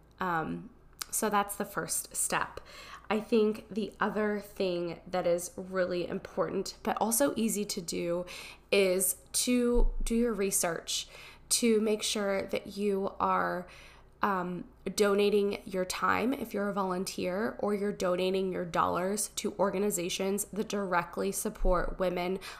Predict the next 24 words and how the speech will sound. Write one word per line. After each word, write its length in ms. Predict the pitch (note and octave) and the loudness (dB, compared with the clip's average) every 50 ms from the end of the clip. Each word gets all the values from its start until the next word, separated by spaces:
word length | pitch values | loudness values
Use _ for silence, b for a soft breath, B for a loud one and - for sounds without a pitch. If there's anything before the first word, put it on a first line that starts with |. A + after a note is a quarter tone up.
| B - | B -4
of 140 | - F3 - - | -4 -4 -4 2
all 200 | - F3+ F3 F#3 | 4 4 4 6
backgrounds, 640 | - G3 F3+ F3 - F#3 F3+ F3+ F3+ F3+ G3 - - - - | 6 4 4 4 2 0 2 2 2 2 0 -4 -6 -6 2
all 200 | - F3+ F3+ F3+ | 4 6 6 6
needs, 460 | F#3 F#3 F3+ E3+ E3+ E3 E3 E3+ - - - | 4 2 0 0 -2 -2 -2 -4 -6 -2 2
all 180 | F#3 F3+ F3 - | 2 2 4 2
ethnicities, 840 | F3 - - G3+ F#3+ G3 - - F#3 F3+ F3+ F3+ F3 E3+ E3 - - - - | 0 -4 -4 -4 -4 -2 -2 -2 -2 -2 -2 -2 -2 -2 0 -2 -4 0 2
all 140 | - F3+ G3 | 4 4 4
sexual 420 | - - F#3 - - - F3 F3 | 2 -2 -4 -4 -4 -4 -4 -4
orientations, 960 | - F#3 E3+ E3+ E3+ E3+ F#3+ F3+ G3 F#3 - - F#3 F3+ E3+ F3 F3+ - - B B B B B B B B B - | -2 0 0 0 0 -2 -2 -2 -2 -2 -2 -2 -2 -2 -2 0 0 0 0 B B B B B B B B B 4
and 160 | G#3+ A3+ A3+ | 4 6 6
so 320 | A3+ - - A3 F#3 F3 F#3+ | 4 4 4 4 4 4 4
on. 340 | F3+ E3+ E3+ F3 F3 F#3 B B B B B B B B - - | 4 2 2 2 0 -4 B B B B B B B B -4 0
I 80 | F#3 G3 | 0 0
think 360 | - - G#3 G3 F#3+ G3+ - | 2 4 2 2 2 0 -4
that 140 | G3+ G3 - | -8 -4 0
there 480 | G#3+ F#3 F#3 F3+ F3 E3+ F#2+ - - - | 0 2 4 4 4 4 2 0 2 0
are 120 | - G#3 | 0 0
so 280 | G3+ - - - A3 G3+ | 2 2 2 4 4 4
many 260 | G3 G3+ G#3+ G#3 - - | 4 4 4 2 2 0
incredible 480 | G3+ G3 - - A3 F#3+ F#3 F#3 F#3+ F#3 | -4 -4 -4 -2 -2 -2 0 0 0 -2
causes 440 | - - F3+ F3+ F3 F3+ G3 F#3+ - - | 0 2 2 2 2 0 -4 -2 2 2
out 200 | F#3+ F#3 F#3 - | 2 2 2 0
there. 380 | G3+ G3 F#3+ G3 G3+ G3+ - | 0 0 2 0 0 -4 -6